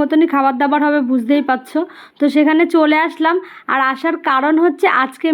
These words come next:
মিষ্টি বৌদির জন্মদিন। তো জন্মদিন উপলক্ষে আজকে আমরা সবাই এখানে এসছি। তো ট্রিটটা দিচ্ছে দাদা, আর কি কি খাওয়াচ্ছে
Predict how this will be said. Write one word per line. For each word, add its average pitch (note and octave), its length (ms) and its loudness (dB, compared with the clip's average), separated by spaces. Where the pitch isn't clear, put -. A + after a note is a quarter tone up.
মিষ্টি D#4 360 4
বৌদির D4 420 4
জন্মদিন। A#3+ 480 -2
তো C#4+ 40 0
জন্মদিন D4 500 2
উপলক্ষে D#4+ 480 0
আজকে D4 180 -6
আমরা C#4 260 -2
সবাই D#4 240 2
এখানে D#4 240 0
এসছি। D4 280 0
তো C#4 60 -2
ট্রিটটা D#4+ 340 2
দিচ্ছে E4+ 260 2
দাদা, C4+ 320 0
আর D#4 140 -4
কি D4 160 -6
কি D#4+ 60 -2
খাওয়াচ্ছে D4 380 2